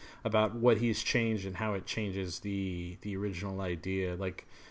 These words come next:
the original ending was him telling a story about a friend who, uh, you know, was very daring on his bicycle all the time, and then he found out that he needed glasses. And when he finally put on glasses, he was terrified of riding his bike in the streets 'cause he could finally see,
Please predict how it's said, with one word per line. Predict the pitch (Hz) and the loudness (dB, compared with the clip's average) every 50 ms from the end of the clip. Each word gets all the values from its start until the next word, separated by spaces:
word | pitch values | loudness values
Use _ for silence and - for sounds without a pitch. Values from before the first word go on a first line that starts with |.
| - - - - - - | -20 -20 -20 -20 -8 -2
the | - 120 113 113 113 113 | 2 4 4 4 4 6
original | 117 123 127 117 101 107 120 117 110 107 | 6 6 6 6 4 2 4 4 4 4
ending | - 120 123 117 107 117 110 107 110 107 | 4 2 4 4 4 4 4 4 4 4
was | 104 98 - | 2 0 0
him | - - 113 110 104 | 0 2 2 2 2
telling | - - 113 110 107 107 | 2 2 4 4 4 2
a | 104 | 0
story | - - - 117 107 107 104 104 101 101 | 0 2 4 6 8 8 8 8 6 4
about | 95 98 101 98 | 4 2 2 2
a | 98 | 0
friend | - - - 110 104 101 95 95 92 92 | 0 0 0 2 2 2 2 0 -2 -2
who, | - - 104 98 95 95 92 92 92 - - - - - - - - - - - | -2 0 0 2 2 2 2 0 -2 -4 -10 -20 -20 -20 -20 -20 -20 -20 -8 -2
uh, | - 110 101 98 95 95 101 | 0 2 2 4 4 4 4
you | 110 110 98 | 4 4 4
know, | 95 92 92 92 95 95 101 - | 2 2 0 0 -2 -4 -8 -6
was | - 107 107 98 101 | -2 0 0 0 2
very | 104 117 110 107 104 | 4 4 4 4 4
daring | 92 110 107 104 107 104 104 104 | 2 2 2 2 2 0 0 0
on | 101 98 95 | 0 0 0
his | 92 92 | -2 -2
bicycle | - 107 101 98 - - 101 - - 98 92 | 0 2 2 2 2 0 -2 0 0 0 2
all | 95 98 95 | 2 2 0
the | 90 95 | 0 -2
time, | - - 107 104 104 101 98 98 92 92 | 0 0 0 0 0 0 0 0 -2 -2
and | 95 98 98 | -2 -2 -2
then | 107 104 104 | -2 -2 0
he | 101 110 110 104 | 0 0 0 0
found | - - 117 110 107 104 | 2 2 2 2 4 4
out | 107 107 107 | 4 2 2
that | - 110 101 | 2 2 0
he | 101 | 0
needed | 98 101 101 95 90 92 90 - | 0 0 0 0 -2 -2 -2 -2
glasses. | - 101 98 101 104 - - 101 90 85 85 - - - - - - - - - - - | 0 2 2 2 2 0 0 0 0 0 0 -4 -6 -8 -12 -18 -18 -20 -20 -14 -6 -2
And | 107 110 107 | 0 0 2
when | 104 104 | 2 0
he | 101 | 0
finally | - - 120 110 107 107 | 2 2 2 4 4 2
put | 101 - - 117 | 2 2 2 2
on | 107 101 | 2 2
glasses, | 95 - 104 101 110 - - 104 92 - | 2 2 4 4 4 2 0 0 -2 0
he | - 107 | 0 0
was | 98 - - | 0 0 0
terrified | - - 123 120 120 107 - - 104 101 98 | 2 6 6 8 8 6 6 4 4 6 4
of | 98 98 | 4 4
riding | 104 104 104 101 98 | 4 4 4 4 2
his | 98 90 - | 0 0 2
bike | - 107 104 101 - | 2 2 2 2 0
in | 101 | -2
the | 98 90 | -2 -2
streets | - - - 127 127 123 - - | -2 2 4 4 4 4 2 -4
'cause | - 90 | -6 -6
he | 92 90 | -4 -4
could | - 101 82 | -4 -4 -2
finally | - 107 98 98 92 90 90 | 0 0 2 2 2 0 0
see, | 85 - - 110 113 123 120 - | 0 0 2 4 4 4 2 0